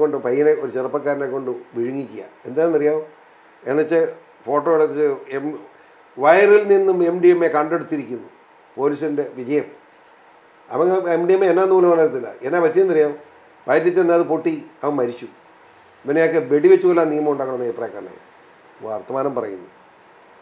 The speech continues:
ഇതിനൊക്കെ പരിഹാരം ഉണ്ടാക്കാൻ കഴിയുമെന്ന് ഞാൻ പ്രതീക്ഷിക്കുന്നു. ഒരു വിട്ടുവീഴ്ചയില്ലാതെ മുന്നോട്ട് പോകണം. ഇപ്പം ഒരു, ഒരു ചില, ഒരു സന്തോഷമായ കാര്യം കൂടെ ഞാൻ പറയട്ടെ. ഈ ക്രിസ്ത്യാനിക്ക് ബി ജെ പി രക്ഷയുണ്ടോ എന്നാണുള്ള ചോദ്യം. ഇപ്പം, ഓ,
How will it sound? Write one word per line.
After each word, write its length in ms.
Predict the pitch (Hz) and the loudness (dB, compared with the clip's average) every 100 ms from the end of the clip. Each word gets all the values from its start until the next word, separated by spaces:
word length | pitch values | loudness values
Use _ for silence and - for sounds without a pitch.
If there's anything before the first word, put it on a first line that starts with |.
| - | -6
ഇതിനൊക്കെ 380 | 131 151 151 175 160 165 - | 0 2 2 2 4 2 0
പരിഹാരം 440 | 143 147 165 160 160 | -2 2 4 2 0
ഉണ്ടാക്കാൻ 320 | 143 147 147 143 | -2 0 0 -2
കഴിയുമെന്ന് 340 | 131 143 151 123 | -4 -4 -4 -6
ഞാൻ 80 | 107 | -8
പ്രതീക്ഷിക്കുന്നു. 440 | 110 113 98 104 117 | -10 -12 -14 -12 -8
ഒരു 120 | 139 156 | -4 -4
വിട്ടുവീഴ്ചയില്ലാതെ 540 | 147 156 151 151 143 127 | -4 -6 -4 -4 -4 -4
മുന്നോട്ട് 260 | 120 120 101 | -6 -6 -10
പോകണം. 180 | 95 95 - - - _ _ _ | -14 -16 -20 -20 -20 _ _ _
ഇപ്പം 260 | 131 170 151 - - 156 | -4 -2 -2 -4 -4 0
ഒരു, 100 | 160 170 | 0 2
ഒരു 100 | 160 170 - | 0 0 0
ചില, 120 | 139 143 | -2 -2
ഒരു 100 | 147 147 | -2 -2
സന്തോഷമായ 400 | 131 151 147 156 151 | -2 0 2 2 2
കാര്യം 160 | 143 139 | 0 -2
കൂടെ 100 | 135 | -4
ഞാൻ 80 | 123 110 | -6 -8
പറയട്ടെ. 280 | 107 - 156 - - - - - - - - - - - 156 | -12 -14 -16 -20 -20 -20 -20 -20 -20 -20 -20 -20 -20 -12 -4
ഈ 20 | 151 151 151 | -2 -2 -4
ക്രിസ്ത്യാനിക്ക് 680 | 147 - 208 208 202 190 190 | -8 -2 2 4 4 2 0
ബി 80 | 160 160 | -2 0
ജെ 80 | 170 | 0
പി 80 | 165 143 | 0 -2
രക്ഷയുണ്ടോ 400 | 131 156 139 131 127 127 | 0 0 0 -2 -6 -6
എന്നാണുള്ള 360 | 127 127 127 123 | -4 -4 -4 -4
ചോദ്യം. 320 | 123 104 95 - - _ _ _ _ _ _ _ _ _ _ _ - - - 151 | -6 -8 -14 -20 -20 _ _ _ _ _ _ _ _ _ _ _ -20 -20 -12 -6
ഇപ്പം, 220 | 160 156 156 - - _ | -2 -2 -2 -10 -20 _
ഓ, 20 | - | -6